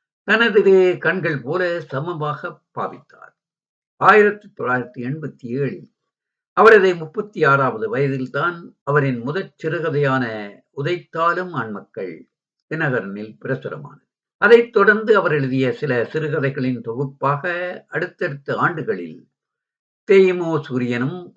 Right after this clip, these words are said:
அரசிகள் அழுவதில்லையும் வெளியாகின. அவ்விரு நூல்களுக்குமென எண்பத்தி எட்டு, எண்பத்தி ஒன்பதாம் ஆண்டுகளுக்கான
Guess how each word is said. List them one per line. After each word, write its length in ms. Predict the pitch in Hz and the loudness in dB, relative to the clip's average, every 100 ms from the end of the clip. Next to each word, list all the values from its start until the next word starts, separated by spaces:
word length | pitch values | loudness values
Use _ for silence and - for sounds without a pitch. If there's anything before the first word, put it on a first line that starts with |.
| _ | _
அரசிகள் 540 | 147 196 - 139 135 131 127 - | -2 -2 -4 -4 -2 -2 -4 -6
அழுவதில்லையும் 800 | 147 196 180 123 113 113 110 107 110 | 0 0 0 -2 -4 -8 -10 -12 -8
வெளியாகின. 500 | 131 131 107 - - _ _ _ _ _ _ _ _ _ 190 | -4 -2 -2 -6 -18 _ _ _ _ _ _ _ _ _ 0
அவ்விரு 340 | 202 220 214 202 185 | 6 10 12 10 6
நூல்களுக்குமென 800 | 156 170 147 147 139 - 120 139 180 | 0 -2 2 2 2 -4 -6 -4 -4
எண்பத்தி 420 | 160 143 - 139 | -4 -8 -8 -4
எட்டு, 340 | 135 - 131 127 127 - | -4 -4 -4 -2 -2 -4
எண்பத்தி 480 | 156 160 143 - 127 | -8 -4 -4 -4 -8
ஒன்பதாம் 500 | 117 180 190 170 160 135 | -6 -4 -2 0 0 0
ஆண்டுகளுக்கான 680 | 131 123 131 - 120 117 | 0 -2 -4 -4 -6 -6